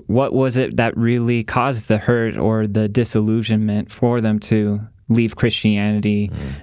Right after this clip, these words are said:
Speaker 1: in the first place? Was it abuse, or was it,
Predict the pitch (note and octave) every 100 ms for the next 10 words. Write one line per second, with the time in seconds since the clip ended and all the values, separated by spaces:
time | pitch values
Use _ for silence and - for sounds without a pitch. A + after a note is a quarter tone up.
0 | - A2 G#2+ A2+ A2 - F#2+ G2+ - A#2
1 | C3 D3+ F3+ - - - - - - -
2 | - C3 A#2+ A2+ G#2 - A#2 A2+ C3 C3
3 | C#3 -